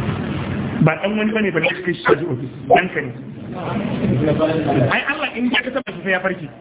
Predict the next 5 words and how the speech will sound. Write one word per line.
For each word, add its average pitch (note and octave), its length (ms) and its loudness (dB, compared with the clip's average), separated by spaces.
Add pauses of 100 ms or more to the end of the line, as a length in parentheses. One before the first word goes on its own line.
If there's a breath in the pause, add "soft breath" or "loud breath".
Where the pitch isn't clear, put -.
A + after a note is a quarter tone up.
(800)
Shi D4 180 2
ne C#4+ 120 0
ma'anan A3 420 -2
azizun G3+ 720 0
zuntiƙam. F#3+ 600 4